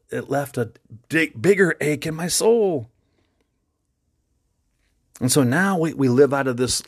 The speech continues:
pressure-filled life, too, of trying to produce,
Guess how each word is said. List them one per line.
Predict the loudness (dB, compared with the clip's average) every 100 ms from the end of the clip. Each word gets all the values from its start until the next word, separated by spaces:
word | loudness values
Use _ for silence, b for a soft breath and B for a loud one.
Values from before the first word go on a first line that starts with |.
| -14 -14
pressure-filled | -2 -2 0 -4 0 2 2
life, | 0 0 0 0 -2 -8
too, | -8 -4 0 2 2
of | 0 B B B
trying | -4 0 0
to | -2
produce, | -4 -4 -2 0 -2 -2 -4 -6